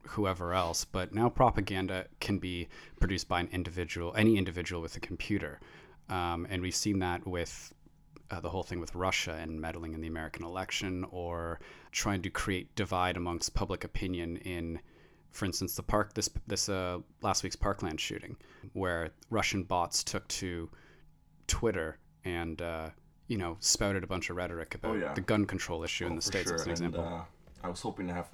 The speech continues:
Speaker 2: to, I was hoping to be able to do this, uh, podcast without having to say the T word, but yes, the Trump campaign,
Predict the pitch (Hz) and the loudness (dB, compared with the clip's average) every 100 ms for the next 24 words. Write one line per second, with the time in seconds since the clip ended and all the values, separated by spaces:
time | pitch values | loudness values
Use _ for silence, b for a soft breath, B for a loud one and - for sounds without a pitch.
0 | - 87 82 - 87 80 - - 92 87 | -8 -6 -4 -4 -6 -4 -4 -4 -4 -4
1 | 82 80 90 78 80 - B B B B | -4 0 0 0 -4 -8 B B B B
2 | 87 80 - 92 - 82 82 85 85 85 | -8 -8 -4 -4 -4 -8 -2 0 0 -2
3 | 78 - 87 80 - 110 90 80 82 78 | -4 -4 -4 -6 -6 -2 -2 -2 -4 -6
4 | 80 90 85 - 92 104 92 - 90 85 | -6 -4 -4 -6 -6 -4 -4 -4 -6 -6
5 | - 87 80 | -4 -4 -4